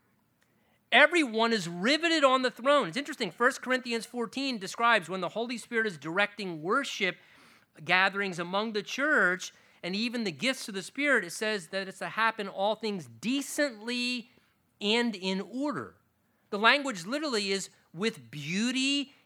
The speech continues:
and with harmony and in a perfect timing. The idea is that things happen at the right time, at the right way. Yes, there's variety, absolutely, but it all fits together harmoniously in a very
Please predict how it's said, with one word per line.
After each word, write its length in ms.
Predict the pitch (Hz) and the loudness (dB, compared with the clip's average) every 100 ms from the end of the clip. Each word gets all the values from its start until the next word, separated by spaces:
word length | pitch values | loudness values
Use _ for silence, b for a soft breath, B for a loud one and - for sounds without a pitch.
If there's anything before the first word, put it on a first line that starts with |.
| b | b
and 220 | 190 214 | -2 0
with 140 | 208 208 | 0 -4
harmony 880 | - 233 277 311 247 170 156 190 - b b - | -2 4 6 6 2 -4 -4 -6 -10 b b -4
and 180 | 185 208 | -2 -2
in 260 | 180 196 196 | -4 -4 -2
a 140 | 185 | -4
perfect 720 | - - 247 254 262 240 _ | -6 0 2 4 0 -4 _
timing. 560 | - 220 240 226 143 90 _ - | -12 -4 -2 -2 -6 -12 _ -12
The 140 | 185 | -2
idea 460 | 190 214 196 277 254 | 4 4 4 -2 0
is 60 | |
that 180 | 208 208 | 0 -2
things 220 | 247 240 | -2 -4
happen 280 | 214 220 214 | 0 0 0
at 100 | 185 | -6
the 80 | 165 | -6
right 420 | 143 139 202 269 | -4 0 0 0
time, 520 | - 226 202 190 208 202 b b | -4 0 2 2 -2 -6 b b
at 200 | 170 175 | -4 -2
the 100 | 202 | -2
right 460 | 170 151 180 196 170 | -4 0 2 2 -2
way. 680 | 165 202 233 180 135 147 - B B | -6 2 4 4 2 -2 -4 B B
Yes, 360 | 165 277 - | 4 4 4
there's 240 | 240 214 156 | 0 0 0
variety, 760 | 180 170 160 156 185 220 269 | -4 0 4 4 4 0 0
absolutely, 840 | 285 302 - 285 302 349 240 127 - b | 0 0 -4 -6 -4 -4 -6 -8 -10 b
but 140 | - 170 | -6 -2
it 60 | |
all 180 | 170 202 | 2 0
fits 400 | 196 - 247 - | 0 -6 -8 -8
together 420 | - 208 208 202 | -10 -2 0 0
harmoniously 840 | 170 180 160 170 226 214 160 - 151 | 0 0 -2 -2 0 -2 -6 -8 -6
in 60 | 147 | -6
a 40 | |
very 300 | 151 160 151 | -4 -4 -4